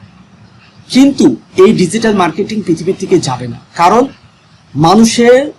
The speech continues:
চাহিদা থাকবে, চাহিদা থাকলেই পণ্য সেল হবে, আর পণ্য সেল করতে হলে মার্কেটিং লাগবে, বুঝলেন? যে অ্যাঙ্গেল থেকে আসুক, আমরা কভার করতেছি পুরো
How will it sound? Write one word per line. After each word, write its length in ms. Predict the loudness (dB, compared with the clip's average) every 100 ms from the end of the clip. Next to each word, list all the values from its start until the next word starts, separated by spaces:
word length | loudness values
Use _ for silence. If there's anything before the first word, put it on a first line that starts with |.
| _ _ _ _ _ -16 -2
চাহিদা 380 | 0 2 2
থাকবে, 340 | 0 -2 -4 -4
চাহিদা 380 | -2 -2 0 -4
থাকলেই 500 | -6 -8 -6 -6 -10 -20 _ _ _ _ _ 0
পণ্য 300 | 2 2 0
সেল 240 | 0 0
হবে, 240 | 0 -6 -14 -20 _ _
আর 80 | -10 -2
পণ্য 280 | 2 4 4
সেল 240 | 0 -2
করতে 260 | -2 -2 -2
হলে 120 | -2
মার্কেটিং 440 | -2 -2 -6 -6
লাগবে, 320 | -6 -8 -14 -20 _ _ _ _
বুঝলেন? 260 | -6 -4 -4
যে 280 | -2 0 2
অ্যাঙ্গেল 380 | 2 0 0 0
থেকে 180 | 0
আসুক, 260 | -2 -4 -14 -20 _ _ _ _ _ _ -20 _
আমরা 300 | -2 2 4
কভার 300 | 2 0 0
করতেছি 380 | -2 -4 -4 -4
পুরো 260 | -6 -4